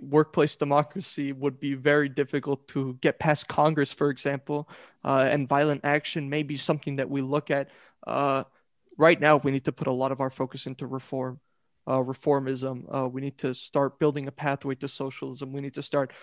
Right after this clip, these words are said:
uh, educating people. We need to definitely, uh,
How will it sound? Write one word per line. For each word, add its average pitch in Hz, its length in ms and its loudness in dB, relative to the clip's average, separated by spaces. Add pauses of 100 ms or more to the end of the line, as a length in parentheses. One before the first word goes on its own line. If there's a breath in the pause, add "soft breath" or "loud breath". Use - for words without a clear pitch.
(260 loud breath)
uh, 131 240 0
educating 139 520 0
people. 131 360 -6
We 143 120 -6
need 147 200 -4
to 135 280 -2 (460)
definitely, 147 720 2 (160)
uh, 135 400 4